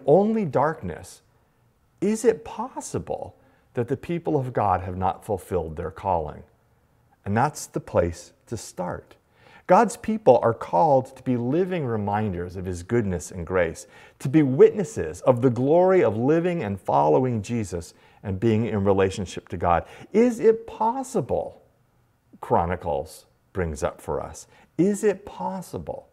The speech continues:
that our country is in the state that it is in, at least in part, because God's people have not adequately reflected Jesus?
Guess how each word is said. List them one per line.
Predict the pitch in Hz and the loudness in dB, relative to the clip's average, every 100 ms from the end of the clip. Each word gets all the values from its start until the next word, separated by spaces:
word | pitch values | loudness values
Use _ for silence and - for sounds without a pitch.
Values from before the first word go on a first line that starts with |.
| _ _ _ _ - | _ _ _ _ 6
that | 131 | 10
our | 151 | 10
country | 151 - 214 233 208 | 8 0 -2 0 2
is | 139 165 | 2 0
in | 139 | -2
the | 113 | -2
state | - - 185 214 - | -6 -4 -2 -2 -2
that | 160 | -2
it | 151 | 0
is | 139 123 | -2 -4
in, | - 226 135 92 98 113 _ _ _ _ 123 | -2 -2 0 0 -2 -6 _ _ _ _ -6
at | |
least | 139 220 220 175 | -2 -2 -2 -6
in | 127 | -8
part, | - 214 139 87 - _ _ - | -6 -4 -4 -6 -10 _ _ -8
because | 131 147 123 | 4 4 4
God's | 120 113 - | 4 2 0
people | - 208 214 - 90 92 - - - | -12 -8 -6 2 2 2 -4 -20 -8
have | 110 | -4
not | 127 123 113 | 0 -2 0
adequately | 104 104 113 90 98 | -2 -2 -4 -4 -4
reflected | 87 87 87 85 87 82 | -6 -2 -4 -4 -6 -8
Jesus? | - 76 - - - | -10 -18 -20 -20 -20